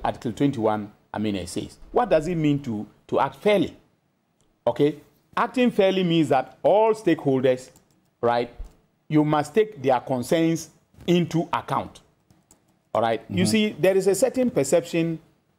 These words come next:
Speaker 1: or let me say, their conduct is giving rise to a certain perception. Okay? Whether rightly or wrongly, they are being perceived as being in bed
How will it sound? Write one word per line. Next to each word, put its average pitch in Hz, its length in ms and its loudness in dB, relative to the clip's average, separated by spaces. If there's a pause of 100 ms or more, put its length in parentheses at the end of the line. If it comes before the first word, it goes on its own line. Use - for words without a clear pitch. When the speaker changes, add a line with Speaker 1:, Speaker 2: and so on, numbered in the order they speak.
Speaker 1:
or 135 200 4
let 185 100 2
me 165 120 0
say, 143 260 2
their 131 240 2
conduct 220 540 -2
is 113 180 -6
giving 165 340 0
rise 127 260 2
to 101 80 -6
a 101 40 -6
certain 123 300 -2
perception. - 480 -6 (840)
Okay? 139 360 0 (880)
Whether 190 460 2 (220)
rightly 156 480 -2
or 131 180 2
wrongly, 120 440 -2 (1120)
they 143 180 2
are 147 120 2
being 208 340 0
perceived 156 540 -4 (640)
as 120 220 -4
being 180 340 0
in 120 160 0
bed 135 360 2